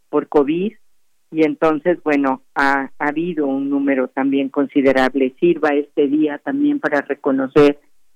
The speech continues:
a estas personas que nos han dejado por atender las vidas de otros.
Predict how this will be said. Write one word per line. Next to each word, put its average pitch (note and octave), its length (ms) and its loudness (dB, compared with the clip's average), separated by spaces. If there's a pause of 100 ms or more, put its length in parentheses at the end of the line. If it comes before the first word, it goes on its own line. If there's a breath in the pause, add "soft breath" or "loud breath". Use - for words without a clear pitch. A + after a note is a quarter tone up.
a D3 120 0
estas D3+ 380 2
personas E3+ 720 2
que C3+ 340 0 (140)
nos C#3 220 -2
han D#3 160 2
dejado D3+ 600 2 (420)
por C#3+ 160 0
atender C#3+ 560 0
las C#3 240 -4
vidas C3 320 -4
de B2 140 -4
otros. - 340 -16